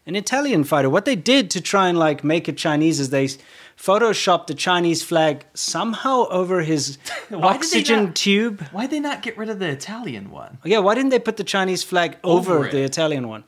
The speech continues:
Speaker 2: Like, the
Speaker 1: And then
Speaker 2: Photoshopper didn't know.
Speaker 1: if you take a look at the planes in the background as well, you'll notice the, the one closest to us is, uh, an F twenty-two. And then you got two F fifteen Eagles in the background, which of course are not Chinese planes. They've never had them. I know they try to copy the planes, but they don't have actual copies of the, uh,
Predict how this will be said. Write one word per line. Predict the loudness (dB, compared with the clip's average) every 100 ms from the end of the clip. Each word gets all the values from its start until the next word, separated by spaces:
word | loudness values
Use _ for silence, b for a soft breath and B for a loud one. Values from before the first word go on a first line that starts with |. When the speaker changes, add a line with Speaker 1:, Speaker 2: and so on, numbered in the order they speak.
| B B
Speaker 2:
Like, | -16 B -20
the | -10
Speaker 1:
And | -2 0
then | 2
Speaker 2:
Photoshopper | 0 -2 -4
didn't | -10 -10 -10
know. | -8 -10 -14 _ -6
Speaker 1:
if | -4
you | -4
take | 0 0 2
a |
look | 2 2
at | -2
the |
planes | -4 0 0 0 0
in | 0
the |
background | 2 0 0 -2 -2
as | -2
well, | 2 4 4
you'll | 2 2
notice | 2 -2 -2
the, | 0 0 0
the | -2
one | -2
closest | -2 -2 -2 -6 -6
to | -4
us | -4 -6 -8 -8
is, | -8 -8
uh, | -8 -8 -6 -6 -8
an | -8
F | -8 -10 _
twenty-two. | -4 0 0 0 2 2 0 -8 _ B B B B -6
And | 0
then | 2
you | 4
got | 2 0
two | 0 0 0 -4
F | -8
fifteen | -6 -8 -2 0 0 -2
Eagles | -6 0 0 0 -4
in | -4
the | -4
background, | -4 -4 -4 -4
which | -4 -4
of | -2
course | -2 0
are | 0
not | 0 -2
Chinese | -4 -2 -4 -6
planes. | -8 -6 -4
They've | -4
never | -2 0 0
had | 0 -2
them. | -8 -8
I | -2
know | 0
they | 0
try | -2 -6
to | -4
copy | -2 -2 -4
the | -6
planes, | -6 -8 -8
but | -10 -6
they | 0
don't | 0 -2 -4
have | -4 -4 -4
actual | -8 -8 -6 -6 -8
copies | -8 -10 -10 -10
of | -12 -12
the, | -14 -12 -10
uh, | -12